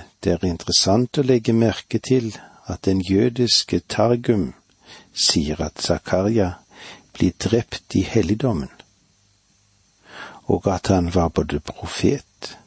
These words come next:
og prest. I Nehemia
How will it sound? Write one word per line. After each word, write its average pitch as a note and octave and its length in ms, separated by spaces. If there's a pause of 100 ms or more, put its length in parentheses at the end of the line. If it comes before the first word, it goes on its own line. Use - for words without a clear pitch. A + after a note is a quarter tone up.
(180)
og C#3+ 140
prest. - 640 (1500)
I G2+ 100
Nehemia A#2+ 560